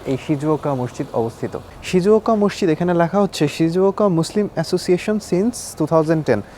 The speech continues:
তার মানে এখানে মুসলিম অ্যাসোসিয়েশনটা দু হাজার দশ সাল থেকেই ছিল, তবে এই মসজিদটা তৈরি হয় দুই হাজার উনিশ সালে, কারণ এখানে লেখা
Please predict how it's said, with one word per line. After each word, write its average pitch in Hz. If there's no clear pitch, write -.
তার 151
মানে 180
এখানে 196
মুসলিম 151
অ্যাসোসিয়েশনটা 220
দু 165
হাজার 170
দশ 120
সাল 160
থেকেই 185
ছিল, 113
তবে 127
এই 143
মসজিদটা 143
তৈরি 160
হয় 120
দুই 123
হাজার 139
উনিশ 202
সালে, 98
কারণ 117
এখানে 196
লেখা 120